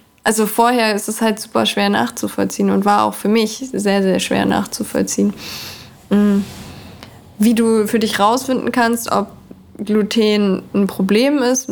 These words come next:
kannst du natürlich zum Arzt gehen und da checken lassen. Beim Heilpraktiker finde ich's immer cool, mit kinesiologischen Körpertests mal zu testen,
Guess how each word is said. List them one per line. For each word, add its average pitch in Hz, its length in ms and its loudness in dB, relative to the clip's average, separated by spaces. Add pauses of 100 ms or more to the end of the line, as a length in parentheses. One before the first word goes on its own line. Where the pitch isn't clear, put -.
kannst 214 260 0
du 196 60 -2
natürlich 196 500 -2
zum - 200 -4
Arzt - 400 0
gehen 202 180 2
und 190 160 2
da 233 160 4
checken 220 400 -2
lassen. 208 420 0 (380)
Beim 254 240 2
Heilpraktiker 247 800 0
finde 226 220 0
ich's 220 100 -2
immer 208 300 0
cool, 220 100 2
mit 202 260 0
kinesiologischen 214 800 2
Körpertests 220 840 -2
mal 202 260 2
zu - 200 -4
testen, 220 680 -2